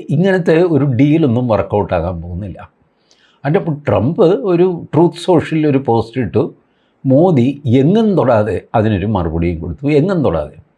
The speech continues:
മോദി റഷ്യൻ ഓയിലിനെ പറ്റി ഒരു അക്ഷരം മിണ്ടുന്നില്ല. മോദി പറഞ്ഞു, "സന്തോഷം, പതിനെട്ടാക്കിയോ,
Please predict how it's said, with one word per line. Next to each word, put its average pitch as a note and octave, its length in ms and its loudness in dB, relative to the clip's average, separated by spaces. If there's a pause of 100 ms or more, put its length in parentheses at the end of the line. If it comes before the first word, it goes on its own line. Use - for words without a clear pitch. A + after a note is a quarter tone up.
(440)
മോദി F3+ 340 4
റഷ്യൻ E3+ 340 0
ഓയിലിനെ D#3+ 320 2
പറ്റി D3 240 0
ഒരു D3+ 120 2
അക്ഷരം D#3+ 420 -2
മിണ്ടുന്നില്ല. C3+ 540 0 (1600)
മോദി C#3+ 220 2
പറഞ്ഞു, D#3 260 2
"സന്തോഷം, C3+ 520 0 (300)
പതിനെട്ടാക്കിയോ, C#3 720 0